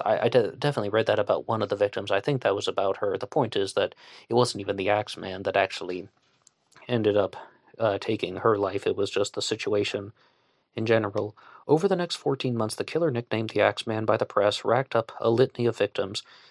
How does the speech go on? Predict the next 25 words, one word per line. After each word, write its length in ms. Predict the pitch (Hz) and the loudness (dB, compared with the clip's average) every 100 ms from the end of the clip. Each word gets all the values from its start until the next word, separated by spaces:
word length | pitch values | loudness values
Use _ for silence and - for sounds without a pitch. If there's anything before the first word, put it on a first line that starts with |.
| _ | _
Missus 360 | 120 127 135 120 | -2 2 4 4
Edward 420 | 110 117 123 135 | 4 4 2 -2
Schneider, 760 | 131 - 117 110 101 95 98 127 _ _ - | -2 -2 -2 -2 0 0 -2 -6 _ _ 0
well, 240 | 101 90 | 2 2
I 80 | 98 | 0
mean, 240 | 98 95 - _ - | -4 -8 -12 _ -6
does 140 | 104 | 0
that 160 | 107 - | 2 2
sound 240 | - 101 | -2 -2
Italian 440 | 101 - 107 107 107 | -2 0 -2 -2 -4
to 60 | |
you? 240 | 107 120 131 - - - - | 0 0 -2 -8 -20 -20 0
August 380 | 117 113 117 - | 4 4 4 4
fifth 300 | 123 117 - | 4 4 2
of 100 | 107 | -4
nineteen 360 | 110 107 - 104 | -2 -4 -2 -2
eighteen, 320 | 120 - 123 | -2 -2 -2
she 160 | - 104 | -2 -2
survived. 500 | 107 120 120 120 - | 0 4 4 4 2
Joseph 420 | 104 - 101 - | 0 2 -2 0
Romano, 640 | 104 104 135 123 123 123 | 0 4 4 4 2 2
Charles 640 | 120 - 117 107 101 104 | -2 2 4 6 4 2
Rosie, 520 | 117 120 120 123 120 127 - - - _ _ - | 2 2 2 2 0 -4 -12 -20 -20 _ _ -6
Mary 420 | 117 117 117 113 | 2 2 4 0
Cortimiglia, 1040 | - 107 107 101 131 123 117 113 110 113 | 0 2 2 4 2 4 2 2 0 -4